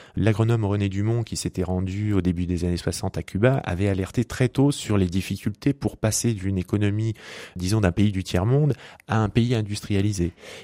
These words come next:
Et Guevara, son but, c'est absolument d'y réussir. Il pense aussi que l'homme nouveau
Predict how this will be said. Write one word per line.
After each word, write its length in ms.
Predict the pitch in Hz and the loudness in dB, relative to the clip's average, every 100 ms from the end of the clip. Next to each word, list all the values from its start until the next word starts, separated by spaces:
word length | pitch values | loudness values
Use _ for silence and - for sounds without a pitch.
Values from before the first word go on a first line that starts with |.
| - | -4
Et 100 | 95 | 4
Guevara, 440 | 98 101 110 143 | 4 4 2 -2
son 260 | - - 123 | -2 -2 0
but, 240 | 117 170 | 2 0
c'est 280 | - - 110 - | 0 -2 -4 -2
absolument 640 | 123 - - 139 127 123 143 | -4 -2 -2 0 0 0 0
d'y 140 | 110 | 0
réussir. 500 | 107 101 95 139 160 | 2 2 0 0 0
Il 120 | 113 | 0
pense 320 | - 135 135 120 | 0 0 2 4
aussi 460 | 120 - 135 123 - | 2 4 2 0 -2
que 260 | 113 113 - | 4 4 6
l'homme 280 | 101 127 | 6 6
nouveau 460 | 127 117 117 190 202 | 6 4 4 0 -2